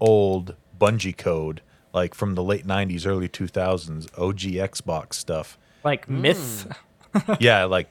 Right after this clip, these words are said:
Speaker 1: and, and, uh, Myth. No, not, it's not Myth. It's, uh, Marathon.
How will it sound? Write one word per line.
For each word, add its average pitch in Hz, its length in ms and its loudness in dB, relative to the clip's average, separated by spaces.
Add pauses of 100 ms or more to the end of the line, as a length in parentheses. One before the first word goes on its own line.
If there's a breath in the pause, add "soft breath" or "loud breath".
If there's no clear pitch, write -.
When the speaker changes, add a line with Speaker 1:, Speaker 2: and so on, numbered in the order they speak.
Speaker 1:
and, 98 280 -4 (100)
and, 87 340 -2
uh, 87 180 2
Myth. 92 440 -2 (100)
No, 98 240 -2
not, 107 220 -6 (240)
it's - 100 -10
not - 160 -2
Myth. 82 340 -6
It's, - 220 -10
uh, 78 360 -2 (760)
Marathon. 85 540 0